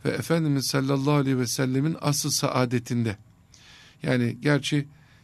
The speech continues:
hicri takvimin kabul edilişi, hicretle beraber kabul edilişi ayrı bir bahistir. İsterseniz onu da kısmen değinelim. Şöyle bir beş on dakika. Hicri takvimle konuşulduğunda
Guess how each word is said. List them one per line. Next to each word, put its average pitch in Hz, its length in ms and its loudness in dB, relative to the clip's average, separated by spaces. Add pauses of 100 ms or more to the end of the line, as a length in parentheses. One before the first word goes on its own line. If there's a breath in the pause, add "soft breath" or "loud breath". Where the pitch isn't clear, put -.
(140)
hicri 139 380 0
takvimin 123 540 0
kabul 123 420 -2
edilişi, 110 640 -4 (260)
hicretle 143 520 2
beraber 117 500 2
kabul 131 320 -2
edilişi 110 580 -6 (540 soft breath)
ayrı 131 320 2
bir 170 200 -4
bahistir. - 640 0 (600 soft breath)
İsterseniz 151 560 0
onu 156 180 4
da 123 120 0
kısmen 113 500 -4
değinelim. 117 480 2 (340)
Şöyle 120 300 -2
bir 117 120 -4
beş 117 200 -2
on 113 160 0
dakika. 110 500 -8 (920 loud breath)
Hicri 160 360 0
takvimle 131 800 2
konuşulduğunda 127 1040 -2